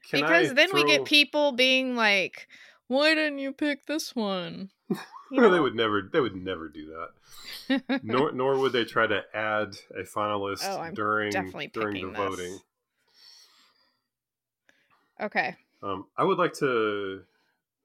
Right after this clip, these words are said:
Speaker 1: I would like to just throw two more in, if, as long as
Speaker 2: Oh,
Speaker 1: we're making
Speaker 2: okay.
Speaker 1: this up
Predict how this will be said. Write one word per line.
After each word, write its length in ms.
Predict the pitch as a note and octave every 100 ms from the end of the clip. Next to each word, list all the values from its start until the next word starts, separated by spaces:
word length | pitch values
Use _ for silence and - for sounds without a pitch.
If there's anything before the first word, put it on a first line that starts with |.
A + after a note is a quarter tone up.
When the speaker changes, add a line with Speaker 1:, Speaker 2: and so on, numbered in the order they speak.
| -
Speaker 1:
I 40 | A#2+
would 160 | C#3
like 160 | C3+ B2
to 100 | B2
just 280 | A2+ A#2 -
throw 300 | A#2 A2+ G#2+ _ -
two 240 | - B2
more 340 | A#2+ A#2+ A#2 -
in, 300 | A#2+ C3+ B2 _ _
if, 120 | B2 G2 _ - _ _ - -
as 120 | G#2
long 180 | G2 F#4
as 0 | E4+
Speaker 2:
Oh, 20 | C4
Speaker 1:
we're 40 |
making 140 | - C#4
Speaker 2:
okay. 140 | C4
Speaker 1:
this 140 | G4 -
up 220 | -